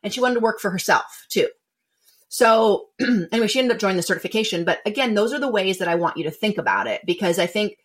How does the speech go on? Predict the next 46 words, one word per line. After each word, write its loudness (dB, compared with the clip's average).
sometimes 0
with -2
our 2
society, -2
we -4
think, -4
"Well, 2
just, -8
I'll 0
just -10
go -4
get -2
an -2
advanced -8
degree." -6
And -2
it's -4
like, 0
yeah, 0
but -6
you're -4
not -2
working 0
on -2
learning -2
how -6
to -4
start -8
a -10
business. -8
You're -2
not 0
actually -2
working -4
with -6
any -4
clients. -10
You're -6
studying. 0
So 4
anyway, 0
if 0
you 2
are 2
watching 0
this -10